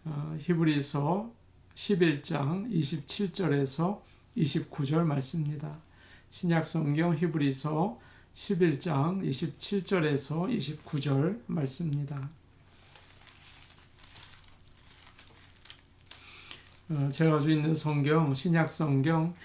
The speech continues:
삼백육십육 페이지에 있습니다. 히브리서 십일 장 이십칠 절에서 이십구 절까지 말씀을 우리가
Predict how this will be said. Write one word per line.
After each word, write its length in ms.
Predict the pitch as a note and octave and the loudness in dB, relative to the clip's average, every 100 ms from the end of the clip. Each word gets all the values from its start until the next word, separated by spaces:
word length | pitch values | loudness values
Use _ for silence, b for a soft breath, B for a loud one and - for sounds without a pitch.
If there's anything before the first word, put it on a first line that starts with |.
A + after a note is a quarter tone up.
| B B | B B
삼백육십육 1200 | - F#3 F#3 E3+ E3 D3 C3+ - D#3 C#3 C3+ D#3+ | -8 -2 0 2 2 2 0 0 2 4 2 -2
페이지에 420 | - D#3 C#3 D3 | -4 0 2 2
있습니다. 720 | C#3+ C3 D#3+ C#3+ C3+ C3+ C3+ C3+ - - - - - - - - B B B B B B B - | -2 -2 -4 -4 -4 -6 -8 -10 -20 -20 -20 -20 -20 -20 -20 -20 B B B B B B B -4
히브리서 540 | D#3+ D#3+ D3+ - E3 | 4 6 6 2 0
십일 420 | D#3+ E3+ D#3+ D3 | 0 2 2 2
장 640 | C3+ E3 C#3 E3 G#3+ G#3 - - | 0 0 2 2 -2 -6 -14 -2
이십칠 960 | D3+ C#3 D#3 - - - - - F#3+ | -2 0 -4 -6 -20 -16 -10 -4 -4
절에서 580 | E3 F3+ D3+ C#3+ C3 E3 | -2 -2 0 -2 -2 -2
이십구 440 | F#3+ - D#3 - C#3+ | 0 -2 -6 -6 -2
절까지 680 | D3+ C#3+ D#3+ - E3+ D3+ | 0 -2 -6 -4 -2 0
말씀을 640 | D#3 D3+ C3 D#3+ D3+ D#3 A#3 | 0 -2 -2 -4 -2 -2 -2
우리가 380 | G3 C#3+ D3+ | 0 0 -2